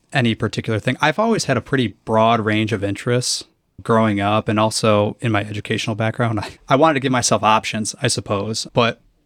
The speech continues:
one thing I always found myself gravitating towards is I always like to understand the details on how something works. I like to get sort of the full spectrum. How, what, what are the nuts and bolts, and how do you build off of that and to make the whole apparatus move, whatever that, that may be? Legal was always a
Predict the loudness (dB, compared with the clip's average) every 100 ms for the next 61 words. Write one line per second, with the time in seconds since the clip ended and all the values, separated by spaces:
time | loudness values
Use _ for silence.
0 | _ -2 0 2 2 0 2 0 0 -4
1 | -12 -2 0 2 0 -2 -4 -6 -2 0
2 | -2 -4 -6 -6 -4 -4 -4 -6 -4 -2
3 | 2 2 2 -2 -4 0 0 -2 -2 -2
4 | -2 -4 -4 -4 -4 -6 -8 -8 -8 -8
5 | -10 -6 -2 0 -2 -4 -4 -2 -4 -4
6 | -8 _ _ _ 0 0 2 2 2 -2
7 | -4 -8 -2 0 0 0 -2 -2 -4 -6
8 | -6 -4 0 0 2 2 2 2 4 4
9 | 4 2 0 0 2 0 -4 -8 -8 -8
10 | -2 0 2 2 4 4 2 0 -2 -2
11 | 0 0 -2 -4 -6 -6 -4 -4 -2 0
12 | 2 2 0 -2 -2 -2 -4 -4 -4 -6
13 | -8 -2 0 0 -2 -6 -8 -6 -6 -6
14 | -8 -8 -2 2 4 4 2 4 4 4
15 | 2 0 -2 -4